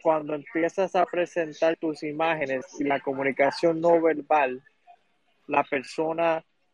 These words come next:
lo ve como que hay un tono más de entretenimiento o más, ¿verdad? De, de, de más chistoso.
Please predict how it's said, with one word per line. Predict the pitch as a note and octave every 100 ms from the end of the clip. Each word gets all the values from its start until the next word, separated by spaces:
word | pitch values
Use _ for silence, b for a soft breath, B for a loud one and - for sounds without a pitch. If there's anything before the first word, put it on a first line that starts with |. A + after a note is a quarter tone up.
| _
lo | D3+ D3
ve | C#3+ E3
como | - D#3 D3 C3+
que | - C#3 C3+ -
hay | - D3 D3+
un | E3 D3+ -
tono | E3+ E3+ D#3+ D3 C#3 - _ _ _ _
más | C#3 C#3+ D#3 D3+ - _ _ _ C#3+
de | D3
entretenimiento | C#3+ D3+ C#3+ C3+ D3 C#3+ C#3+ D3+ E3+ E3+ D#3+ - D3+ D3 - _ _ _ -
o | C#3+
más, | C#3 D3+ D#3+ -
¿verdad? | D3+ C3+ C#3+ D#3 D#3 -
De, | C#3+ D3 C#3 C3+ C3+
de, | C#3 C#3 C3+ B2+ B2+ _ B B B _
de | D3+ C#3 C3+ C3
más | G3+ G#3+
chistoso. | - E3+ - - F#3 E3 - C3